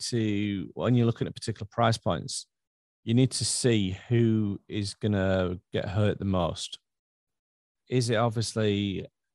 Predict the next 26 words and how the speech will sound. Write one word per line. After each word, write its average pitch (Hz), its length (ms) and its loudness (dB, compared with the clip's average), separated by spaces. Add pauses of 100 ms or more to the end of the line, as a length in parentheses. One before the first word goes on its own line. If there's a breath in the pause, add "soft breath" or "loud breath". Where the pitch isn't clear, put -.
(240)
if 101 160 -14
we're 87 140 -2
at 67 80 -4
a - 20 -10
price 113 420 -2
level 98 360 -2
at - 120 -10
ten 107 200 0
thousand 127 460 2
as 104 160 -2
an 98 120 0
example, 101 720 -2 (640)
is 117 160 4
it 120 60 2
a - 40 -4
case 113 380 2
of 101 220 -2 (440)
if 117 140 -6
we 110 80 0
go 104 220 2
above 110 420 2
that, 107 300 4 (440)
are 117 100 2
there 110 80 2
more 107 260 4
shorts 120 760 0